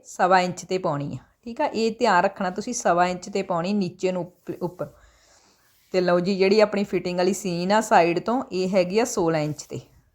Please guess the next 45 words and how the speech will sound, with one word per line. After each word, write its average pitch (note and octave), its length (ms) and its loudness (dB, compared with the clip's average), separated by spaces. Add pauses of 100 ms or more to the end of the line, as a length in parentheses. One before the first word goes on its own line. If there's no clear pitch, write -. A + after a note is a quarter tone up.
ਸੋਲਾਂ F3+ 300 -2
ਇੰਚ F3+ 140 -6
'ਤੇ F#3+ 120 0
ਆਪਾਂ F#3 200 2
ਲਗਾ E3 300 4
ਲਿਆ। G3 240 4 (480)
ਇਹਦੇ G3 220 2
ਨਾਲ A3+ 160 4
ਕੀ G#3+ 160 0
ਆਪਣੀਆਂ F#3+ 320 0
ਢਾਕਾਂ G3 400 2
ਜਿਹੜੀਆਂ F#3 340 -2
ਉੱਪਰ F#3 300 -2
ਨਹੀਂ F3 180 -4
ਚੱਕੀਆਂ F#3+ 340 -2
ਜਾਂਦੀਆਂ, F#3+ 340 2
ਜਮਾਂ G#3+ 300 2
ਸਹੀ G3+ 320 0
ਆਊਗਾ। D#3+ 320 0 (240)
ਸਾਢੇ F3+ 340 0
ਪੰਦਰਾਂ, G3 300 4
ਪੰਦਰਾਂ F3+ 320 2
'ਤੇ F3+ 80 -4
ਰਹਿ E3+ 140 2
ਜਾਏ, F3+ 100 0
ਕਿਉਂਕਿ G3 340 -2
ਅੱਧਾ F#3 200 0
ਇੰਚ G3 200 -2
ਆਪਣਾ F#3+ 220 -2
ਪਲੇਟਾਂ E3+ 380 0
'ਚ F3 80 0
ਆ F3+ 60 6
ਜਾਊਗਾ, F#3 200 2
ਅੱਧਾ G3 160 4
ਇੰਚ F#3+ 160 2
ਉੱਪਰ E3+ 260 -4
ਮਾਰਜਨ D#3 460 0
ਆ D3 120 0
ਜਾਊਗਾ D#3+ 220 0
ਜਿਹੜਾ F#3 180 2
ਕਿ F#3 160 0
ਆਰਮ D#3+ 260 4
ਹੋਲ D3 220 -4
ਦੇ C#3+ 100 -10
ਵਿੱਚ। - 140 -20